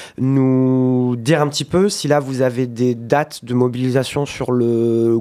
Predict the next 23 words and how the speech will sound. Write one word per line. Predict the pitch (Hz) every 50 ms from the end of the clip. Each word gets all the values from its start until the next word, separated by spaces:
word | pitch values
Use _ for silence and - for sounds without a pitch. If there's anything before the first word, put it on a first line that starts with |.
| 110
court | - - - 156 143
ou | 143 143
moyen | 139 139 131 135 131 131
terme ? | 131 - 165 175 196 202 - - - - - - _
Qu'est-ce | - 147 156 151 -
qui | - - - 131 123 127
est | 131
prévu | 127 - - 143 147 131 127 151 165
prochainement | - - 156 139 - - 123 123 127 139 156
sur, | 160 - - - 131 135 113 113
euh, | 110 110 110 107 107 107 104 104 107
sur | - - 131
ces | - 131
questions-là ? | - - 127 - - - 131 131 139
Alors, | 131 120 107 107
la | 123 120
loi | 117 123 127
Darmanin | 123 120 123 127 139 170
ou | 151
de | 123 123
manière | 123 113 120 117
plus | - - 131
large | 123 131 139 156 139